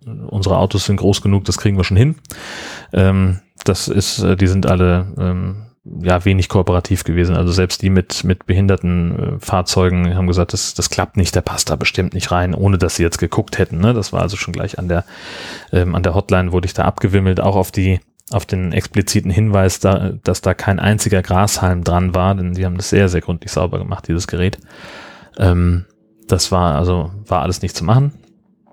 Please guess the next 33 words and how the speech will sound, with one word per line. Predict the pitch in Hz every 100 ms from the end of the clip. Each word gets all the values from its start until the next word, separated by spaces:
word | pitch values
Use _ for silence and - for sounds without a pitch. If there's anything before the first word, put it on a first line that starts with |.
| _ -
Dann | 113
habe | 98
ich | 92
das | 95
Ding | 92
halt | 82 -
geschoben. | - 113 135 139 - -
Ungefähr | 104 98 - 95 90
dreihundert | 82 95 113 101
Meter | 98 98 90
vor | 101 92
zu | 87
Hause | 95 101
fiel | 98 101
mir | 95 82
auf, | 98 -
dass | 98 -
Obi | 107 107 92
wahrscheinlich | 87 - 101 120 104 -
auch | 92 -
Anhänger | 101 95 87 82
vermietet. | - 80 85 120 120 _ - - - - -
Dann | - 90 80
wäre | 95 92
natürlich | 92 85 92 90 95
meine, | 92 90 90 90 -
meine | 92 92
Odyssee | 95 92 - 101 98
eine | 87 -
andere | 101 95 85
gewesen, | 85 87 98 104
aber | 87
naja, | 85 85 92